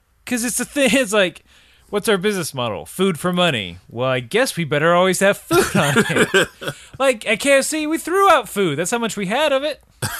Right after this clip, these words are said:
Speaker 2: That's the American way.
Speaker 1: Here's four trays of mashed potatoes. We didn't sell it.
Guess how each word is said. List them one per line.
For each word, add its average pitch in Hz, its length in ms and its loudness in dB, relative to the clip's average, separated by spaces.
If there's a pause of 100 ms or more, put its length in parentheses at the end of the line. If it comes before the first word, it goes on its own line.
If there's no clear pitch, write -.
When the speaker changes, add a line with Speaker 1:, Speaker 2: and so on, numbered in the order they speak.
(300)
Speaker 2:
That's 131 240 0
the 92 160 -2
American 123 500 0
way. 87 260 -2
Speaker 1:
Here's 185 280 -4
four 196 380 0
trays 208 560 0
of 147 280 -8
mashed 160 360 -6
potatoes. 131 680 -6
We 135 80 -8
didn't 160 180 -8
sell 180 300 -4
it. - 160 -14